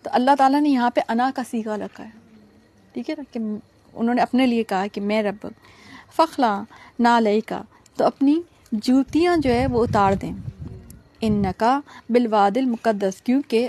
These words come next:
आप बिल मा-, वादिल मुक़द्दस तुवा में हैं, ठीक है,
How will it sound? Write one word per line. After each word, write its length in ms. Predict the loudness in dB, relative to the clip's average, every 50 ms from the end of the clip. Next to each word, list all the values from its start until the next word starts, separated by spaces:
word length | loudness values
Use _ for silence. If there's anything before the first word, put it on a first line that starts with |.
| -2 0
आप 320 | 2 2 4 2 2 -2 -4 -2
बिल 160 | -2 -2 0
मा-, 340 | 0 0 0 0 0 0 0
वादिल 320 | 2 2 2 2 0 -2 -4
मुक़द्दस 480 | -6 -6 -4 -6 -4 -2 -4 -6 -4 -4
तुवा 300 | -4 -2 2 2 2 2
में 120 | 2 0 -4
हैं, 160 | -6 -10 -14 -18 _ _ -20 _ _ _ _ _ _ _ _ _ _ _ _ _ _ -20 _ _ _
ठीक 140 | -10 -6
है, 120 | -6 -6